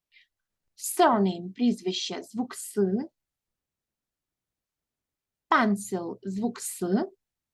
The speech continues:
English, звук «ш». Nationality, національність, звук «ш». French,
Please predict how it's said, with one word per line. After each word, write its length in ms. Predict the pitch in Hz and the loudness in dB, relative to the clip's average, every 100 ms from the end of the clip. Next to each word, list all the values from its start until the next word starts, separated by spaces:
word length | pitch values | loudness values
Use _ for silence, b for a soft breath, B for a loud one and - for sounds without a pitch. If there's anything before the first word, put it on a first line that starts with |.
| _ _ _ _ - | _ _ _ _ 2
English, 680 | 311 233 190 170 165 - - | 6 8 6 4 0 -4 -2
звук 360 | 196 196 190 - | -2 0 0 0
«ш». 480 | - - 175 277 381 _ _ _ 254 | -2 0 2 0 -2 _ _ _ 0
Nationality, 1080 | 285 359 359 - 330 302 202 170 170 196 185 | 4 4 4 4 6 6 6 4 0 0 2
національність, 1000 | 202 202 214 208 175 170 165 - - - | 2 2 2 2 2 -2 -12 -16 -18 -8
звук 360 | 196 196 208 | -4 0 0
«ш». 440 | - - 185 202 302 _ b b b _ - | 0 2 4 2 0 _ b b b _ 0
French, 680 | 302 285 180 160 - - | 6 6 6 2 -2 -2